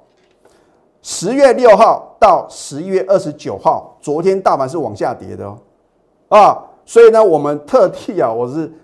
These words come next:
统计到昨天嘛，因为今天大盘大涨的话呢，啊，我们的股票往上涨，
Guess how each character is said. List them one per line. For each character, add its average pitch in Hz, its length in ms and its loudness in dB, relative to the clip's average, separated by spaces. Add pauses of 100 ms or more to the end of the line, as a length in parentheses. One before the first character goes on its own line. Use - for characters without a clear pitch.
统 123 200 -8
计 165 140 -10
到 156 160 0
昨 110 240 -12
天 120 180 -12
嘛， 120 220 -12 (340)
因 190 100 -6
为 196 100 -2
今 196 160 -8
天 202 120 -2
大 180 160 -2
盘 147 140 -6
大 160 200 -4
涨 113 160 -12
的 120 60 -10
话 151 120 -4
呢， 147 320 -10
啊， 139 180 -4
我 123 60 -8
们 143 100 -10
的 160 60 -10
股 127 80 -14
票 151 180 -4
往 117 100 -8
上 151 220 -10
涨， 101 180 -12